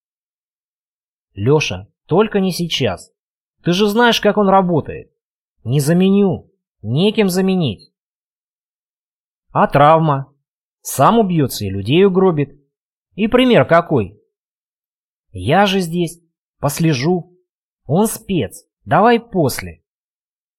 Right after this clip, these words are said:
Вот такой обмен. Следи, следи, механик. Я уже докурил, когда заветный синий чемодан наконец-то притаранили, в полутьме тихо звякнули замки, и уже через три минуты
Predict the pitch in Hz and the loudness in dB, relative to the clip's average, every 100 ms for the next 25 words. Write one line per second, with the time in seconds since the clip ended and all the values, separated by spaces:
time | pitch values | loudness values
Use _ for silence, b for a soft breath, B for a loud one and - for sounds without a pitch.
0 | _ _ _ _ 104 135 208 254 - 247 | _ _ _ _ -4 -2 0 0 4 4
1 | 226 180 175 117 - _ _ _ _ _ | 4 2 0 -4 -10 _ _ _ _ _
2 | _ _ - - 160 247 240 277 285 302 | _ _ -14 -2 2 2 2 0 0 0
3 | 160 233 190 - 127 196 - 202 117 98 | 2 2 0 -2 -2 0 0 0 0 -2
4 | - _ _ _ _ _ _ _ _ _ | -12 _ _ _ _ _ _ _ _ _
5 | _ _ 113 196 269 175 147 147 165 180 | _ _ -2 2 4 4 2 0 2 2
6 | 180 175 _ _ - 135 190 208 196 208 | 0 -4 _ _ -4 0 4 4 4 2
7 | 208 185 - 202 180 160 170 180 214 156 | 2 -2 -2 -2 -2 0 0 2 2 0
8 | 143 165 175 170 - 135 147 139 156 180 | 0 0 0 0 -2 -4 0 4 4 4
9 | 156 139 135 _ _ _ - 175 202 233 | 0 -4 -8 _ _ _ -2 0 2 0
10 | 226 220 196 131 139 180 170 143 120 139 | 0 0 0 0 0 0 0 0 0 -2
11 | 143 202 202 _ _ - 180 226 247 - | -2 -6 -6 _ _ -6 0 2 2 0
12 | 226 214 - 226 220 233 233 - - | 0 0 -2 0 2 2 0 -6 -10